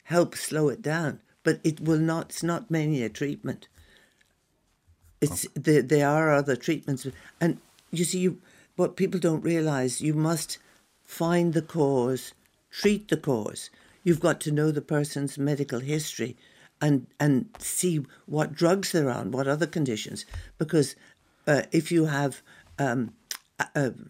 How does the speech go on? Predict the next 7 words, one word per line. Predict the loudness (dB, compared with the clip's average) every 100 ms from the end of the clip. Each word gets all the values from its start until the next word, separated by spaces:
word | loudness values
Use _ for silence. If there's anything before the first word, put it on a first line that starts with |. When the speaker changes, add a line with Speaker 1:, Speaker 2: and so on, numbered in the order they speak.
| _
Speaker 1:
if | -6
you're | 0 0 0 -8 _ -20 -6
any, | 0 0 -2 -8
like, | -8 -6 -8 -14
severe | -12 -6 0 2 4
asthma | 2 -2 -4 -4
or | -4 -6